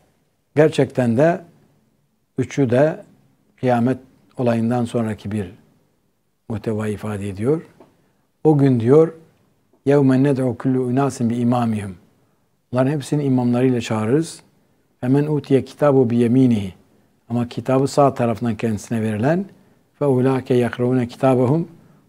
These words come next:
وَلَا يَظْلِمُونَ فَت۪يلًا." Onlara zulmedilmez ve onlar kitaplarını kolaylıkla okuyorlar. Üçüncü sure üfürmedir bu. Üçüncü sure üfürmede nefsler, fizik bedenler çiftleştiriliyor ve indi ilahide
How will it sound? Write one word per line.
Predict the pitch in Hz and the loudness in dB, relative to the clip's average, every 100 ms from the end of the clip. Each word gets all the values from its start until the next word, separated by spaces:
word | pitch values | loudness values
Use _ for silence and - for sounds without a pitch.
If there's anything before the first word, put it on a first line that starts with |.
| _ | _
وَلَا | 123 139 135 | 0 4 4
يَظْلِمُونَ | 127 110 117 117 107 | 4 2 0 0 0
فَت۪يلًا." | 107 104 107 92 87 - _ _ _ 120 | -4 -4 -4 -6 -10 -16 _ _ _ -2
Onlara | 131 127 | 2 4
zulmedilmez | 131 127 113 110 120 170 139 | 4 2 2 0 2 2 2
ve | 135 160 - - _ _ _ - | 2 2 -4 -20 _ _ _ -4
onlar | 120 139 | 0 0
kitaplarını | - 127 113 120 127 | -2 -6 -4 -2 -2
kolaylıkla | 127 117 110 - | -2 0 -2 -2
okuyorlar. | 107 98 107 95 95 87 _ _ _ _ _ _ _ _ _ _ _ _ _ _ _ _ _ 147 | -6 -4 -6 -4 -6 -12 _ _ _ _ _ _ _ _ _ _ _ _ _ _ _ _ _ -2
Üçüncü | - 160 196 | 4 4 4
sure | 196 160 160 151 | 4 6 8 8
üfürmedir | 117 127 131 127 120 | 4 4 4 2 4
bu. | 143 190 - _ _ _ _ - | 4 4 0 _ _ _ _ -14
Üçüncü | 127 139 147 | -6 -2 -2
sure | 175 151 147 143 | 0 4 4 4
üfürmede | 131 131 127 160 147 110 _ _ _ _ _ | 2 2 4 4 4 0 _ _ _ _ _
nefsler, | 127 135 113 - 165 139 | -2 -2 -2 4 4 6
fizik | 131 135 139 | 2 0 2
bedenler | 135 131 127 110 | 2 2 -2 -4
çiftleştiriliyor | 120 - 120 107 127 117 123 170 254 - _ _ _ _ 120 | -10 -6 -6 -4 -4 0 4 2 2 -8 _ _ _ _ -6
ve | 110 | 0
indi | 165 131 | 0 2
ilahide | 135 127 127 120 117 175 190 | 2 0 0 0 2 2 0